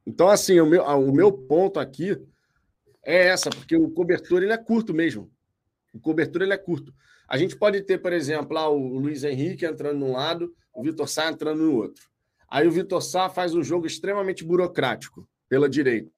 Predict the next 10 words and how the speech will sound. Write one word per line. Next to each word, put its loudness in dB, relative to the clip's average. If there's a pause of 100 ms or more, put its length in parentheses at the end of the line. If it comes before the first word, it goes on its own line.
(100)
por -6
exemplo. -6 (180)
Não -12
consegue -8
ser, -6
não -8
consegue -6
criar -2
nada 2
ofensivamente, -4